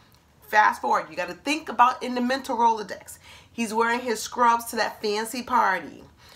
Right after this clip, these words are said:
Um, he's busy making her smoothies. He's doing all of this to groom her so that sh-, she will fall in love with him. Meanwhile, while he's doing and all his whining and dining and, and schmoozing,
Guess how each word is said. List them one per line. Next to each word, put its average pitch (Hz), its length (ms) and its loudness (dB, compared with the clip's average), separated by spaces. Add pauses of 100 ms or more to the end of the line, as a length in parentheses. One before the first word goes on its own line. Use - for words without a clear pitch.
(160)
Um, 185 420 2 (120)
he's 220 200 -8
busy 196 260 -10
making 196 380 -4
her 233 140 -2
smoothies. 220 640 -6
He's 180 160 -12
doing 175 280 -8
all 254 360 4
of 240 80 -6
this 233 200 -6
to 196 120 -10
groom 233 580 -4
her 143 400 -4 (280)
so 208 200 -6
that 185 160 -2
sh-, - 220 -10 (100)
she 233 440 -6
will 196 340 0
fall 143 340 0
in 214 80 -4
love 240 180 0
with - 120 -8
him. - 160 -16 (680)
Meanwhile, 214 760 -2
while 170 180 4
he's 196 280 -8
doing 190 380 -6
and 160 100 -6
all 160 180 2
his 143 180 -10
whining 165 640 -2
and 143 120 -12
dining 160 540 0
and, 139 180 -8 (280)
and 151 180 -10
schmoozing, 240 760 -4